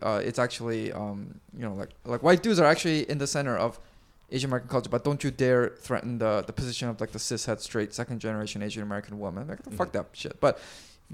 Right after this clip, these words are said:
Speaker 1: if, if you go in there and, and be our agent of <laughs> chaos, I applaud you. <laughs>
Speaker 2: So, so, so the question is, how do you then, uh, mature, um, as an Asian person in America without either just totally letting go, forgetting,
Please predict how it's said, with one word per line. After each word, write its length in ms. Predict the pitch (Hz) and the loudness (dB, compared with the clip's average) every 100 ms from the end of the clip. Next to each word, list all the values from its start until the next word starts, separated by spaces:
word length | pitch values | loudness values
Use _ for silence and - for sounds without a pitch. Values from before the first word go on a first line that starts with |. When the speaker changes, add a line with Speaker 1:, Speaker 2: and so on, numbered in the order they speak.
| 190 | 4
Speaker 1:
if, 220 | 185 170 | 6 6
if 140 | 185 139 | 2 6
you 200 | 160 269 | 8 12
go 240 | 233 240 | 12 12
in 80 | 240 | 12
there 240 | 214 220 214 | 8 6 6
and, 220 | 160 165 | 4 2
and 160 | 156 | 0
be 120 | 151 160 | 2 4
our 100 | 147 | 4
agent 240 | 143 160 | 2 0
of 60 | 135 | -2
<laughs> 280 | - - | -2 10
chaos, 460 | 294 277 285 - - - - | 12 12 12 10 -2 -12 6
I 100 | 180 | 12
applaud 400 | 214 - 190 143 | 12 12 10 12
you. 460 | 143 - 254 - - | 10 10 6 8 8
<laughs> 0 | |
Speaker 2:
So, 180 | 226 - | 8 12
so, 180 | 208 190 | 12 12
so 160 | 214 | 10
the 80 | 190 | 8
question 360 | - 240 240 190 | 10 8 8 4
is, 120 | 135 | 4
how 260 | - 165 185 | 8 8 8
do 100 | 170 | 4
you 200 | 160 147 | 2 4
then, 560 | 135 123 113 104 95 - | 4 4 2 -4 -8 -2
uh, 160 | 113 104 | 0 0
mature, 760 | 117 107 - 180 165 92 87 90 - - - _ _ | -2 -2 -2 2 2 2 -2 -10 -20 -20 -20 _ _
um, 680 | 110 104 101 95 92 90 92 - _ _ _ | 2 4 2 0 -4 -10 -14 -20 _ _ _
as 200 | 127 127 | 4 4
an 80 | 127 | 2
Asian 240 | 113 110 | 0 -2
person 300 | 104 110 107 | -4 -4 -4
in 80 | 101 | -4
America 340 | 95 92 - 98 | -4 -8 -6 -4
without 480 | 101 107 139 143 | -2 4 6 6
either 440 | 131 117 110 104 104 | 6 4 4 0 -2
just 420 | 113 110 - - | -4 -6 -6 -16
totally 460 | - 139 151 135 120 | -2 2 4 2 4
letting 360 | 117 123 120 | 4 4 4
go, 140 | 107 - | -2 -2
forgetting, 760 | - 104 - 131 110 104 98 | -4 -2 0 2 0 -2 -6